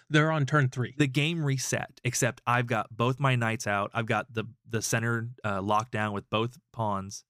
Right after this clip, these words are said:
Speaker 2: and both my bishops activated. And that's
Speaker 1: Yeah.
Speaker 2: exactly what I thought was in Legacy when you play a, if you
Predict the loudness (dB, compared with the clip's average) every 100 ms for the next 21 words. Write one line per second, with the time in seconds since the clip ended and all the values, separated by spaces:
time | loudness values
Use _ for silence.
0 | _ -6 -2 -2 -2 -4 -4 -4 -4 -6
1 | -10 -10 -2 -2 0 0 2 2 0 0
2 | 2 0 2 0 -2 -6 -14 _ -2 2
3 | 2 4 2 2 0 -2 -2 -2 0 -4
4 | -8 _ _ _ -2 0 0 -2 -4 -6
5 | -2 0 0 -2